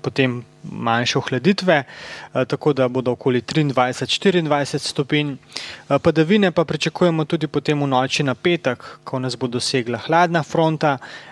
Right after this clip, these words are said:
in tudi sprva v petek, ampak, eh, že čez dan bo dež oslabel in ponehal, tako da,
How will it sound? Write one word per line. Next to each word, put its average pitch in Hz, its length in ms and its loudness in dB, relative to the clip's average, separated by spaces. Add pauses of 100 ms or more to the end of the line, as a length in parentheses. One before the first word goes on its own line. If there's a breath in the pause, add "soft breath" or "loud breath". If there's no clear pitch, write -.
in 165 200 2
tudi 131 200 -4
sprva 123 380 0
v 113 40 0
petek, 196 480 2
ampak, 127 460 -6
eh, 120 260 -4
že 135 120 -4
čez 131 280 -2
dan 143 460 2
bo 127 180 -4
dež 127 480 -2
oslabel 131 560 0
in 131 100 0
ponehal, 156 560 0
tako 135 300 -2
da, 117 200 0